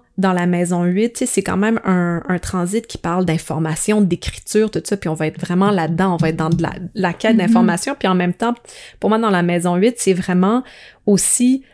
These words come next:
Speaker 1: euh, ça parle de ma capacité à rentrer en intimité, à me laisser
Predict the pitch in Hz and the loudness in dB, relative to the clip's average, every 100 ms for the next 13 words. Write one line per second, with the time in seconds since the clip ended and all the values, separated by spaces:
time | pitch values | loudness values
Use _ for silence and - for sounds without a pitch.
0 | _ - 185 170 - 185 208 226 196 180 | _ 0 0 0 0 -2 0 0 2 0
1 | 180 - - 170 - 247 220 175 170 - | -2 -6 -4 -6 0 2 2 0 -4 -4
2 | 220 180 180 160 175 190 180 175 233 247 | -2 0 0 -2 -2 -2 -2 -2 0 0
3 | 262 - 180 175 170 170 - 170 | -2 -4 0 0 0 -2 -2 -2